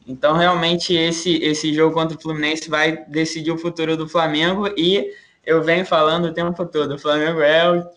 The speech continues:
favorito pro Campeonato Brasileiro. Eu acho que depois desse jogo esse favoritismo caiu e muito,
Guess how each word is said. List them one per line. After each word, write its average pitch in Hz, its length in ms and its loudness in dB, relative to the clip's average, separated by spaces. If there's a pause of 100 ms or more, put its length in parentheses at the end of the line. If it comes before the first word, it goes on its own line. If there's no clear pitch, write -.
favorito 151 480 -2
pro 151 160 -8
Campeonato 147 460 -4
Brasileiro. 147 600 -2
Eu 156 120 2
acho 147 180 0
que 151 60 -18
depois 156 340 -2
desse 170 320 0
jogo 151 300 0
esse 156 140 -2
favoritismo 147 680 -4
caiu 147 400 0
e 170 80 -4
muito, 156 560 -10